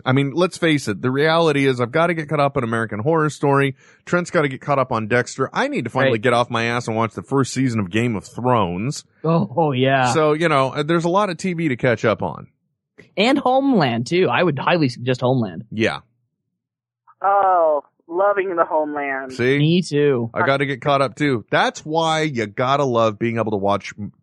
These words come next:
Speaker 1: T V shows on your iPad. Because I am able, i-, in commuting, that's two hours of viewing time I have every single day.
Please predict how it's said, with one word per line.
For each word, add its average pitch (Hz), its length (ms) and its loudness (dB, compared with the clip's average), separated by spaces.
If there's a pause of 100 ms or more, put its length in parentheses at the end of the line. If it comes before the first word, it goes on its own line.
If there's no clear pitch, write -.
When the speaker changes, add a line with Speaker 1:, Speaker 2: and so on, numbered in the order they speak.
Speaker 1:
T 147 160 -2
V 143 120 2
shows 110 340 4
on 101 220 -4
your 90 220 -6
iPad. 85 640 -4 (460)
Because 110 680 0
I 131 140 2
am 175 180 0
able, 131 420 -2
i-, 120 140 -12 (260)
in 151 220 -2
commuting, 170 520 0
that's 180 300 -2
two 247 400 -2
hours 143 720 0 (340)
of 131 160 2
viewing 139 380 0
time 110 320 -2
I 113 160 -4
have 113 320 -2 (160)
every 139 260 2
single 120 280 0
day. 92 260 -2